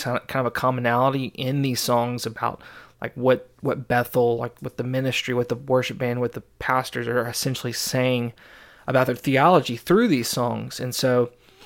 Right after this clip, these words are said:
in terms of, c-, you know, if a church should sing these songs, I, there's only a few that, if you're going based off of, like, song by song, like, evaluating the song theologically on, by its own merit,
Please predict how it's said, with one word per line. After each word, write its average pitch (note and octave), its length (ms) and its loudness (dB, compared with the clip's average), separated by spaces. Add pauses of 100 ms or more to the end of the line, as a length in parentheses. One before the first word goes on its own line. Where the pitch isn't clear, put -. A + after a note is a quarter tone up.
(600)
in D#3 140 2
terms E3+ 340 4
of, C3 220 2
c-, - 240 -4
you C#3 60 0
know, B2 200 0
if A#2+ 120 -6
a B2+ 60 -2
church C#3+ 320 2
should B2 240 -4
sing C#3+ 280 -2
these C3+ 160 -4
songs, C3 280 -4
I, A#2 220 4
there's C3+ 260 0
only D#3 200 6
a A#2+ 60 2
few C#3+ 340 4
that, A2 220 2 (340)
if C3 120 -2
you're D3+ 100 10
going F3 260 6
based C#3+ 320 8
off B2 180 2
of, A#2 140 -8
like, G#2 440 -10
song C3 300 0
by B2 120 4
song, B2+ 320 0
like, G#2+ 240 -2 (640)
evaluating B2+ 640 2
the B2 60 -2
song A#2+ 240 -2
theologically A#2 640 0
on, A#2+ 220 -4
by A#2+ 160 0
its - 280 -6
own A#2+ 240 -4
merit, A#2 340 0